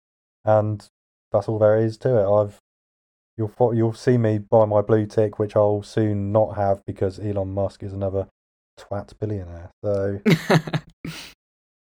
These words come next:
Speaker 1: yeah, thanks for having me on, Alec.
Speaker 2: No, an absolute pleasure. You're welcome back anytime, as always. And as I said at the start, it's great to have not just a journalistic input, but from one that's outside the club. So, um,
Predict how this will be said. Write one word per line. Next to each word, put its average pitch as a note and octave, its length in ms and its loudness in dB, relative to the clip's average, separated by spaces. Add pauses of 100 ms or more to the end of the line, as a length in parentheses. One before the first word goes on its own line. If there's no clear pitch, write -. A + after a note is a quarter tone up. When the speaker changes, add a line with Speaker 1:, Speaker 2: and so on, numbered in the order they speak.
(720)
Speaker 1:
yeah, B2+ 280 4 (280)
thanks C3+ 200 2
for C#3 80 4
having B2 200 4
me B2+ 80 0
on, C#3 200 4
Alec. G#2+ 300 4 (460)
Speaker 2:
No, D#3 120 6
an D3 160 4
absolute C#3+ 400 2
pleasure. A#2+ 360 0
You're A#2+ 140 0
welcome B2 300 0
back A#2 200 -2
anytime, G#2+ 460 -4
as G#2 120 -6
always. G#2+ 440 -6
And A2 240 -10 (320)
as D3 140 6
I C#3 80 4
said B2+ 200 2
at B2 80 -4
the A#2+ 80 -4
start, A#2 380 0
it's G#2+ 120 -4
great A#2+ 240 0
to A2+ 80 -6
have A#2 140 -2
not C3 140 -2
just - 160 -8
a G#2+ 60 -10
journalistic A2 600 -4
input, G#2+ 420 -8
but - 140 -6
from A2+ 160 -10
one A2 160 -4
that's A#2 140 -8
outside G#2 360 -4
the - 60 -12
club. - 380 -8
So, A2+ 260 -2 (460)
um, B2 480 2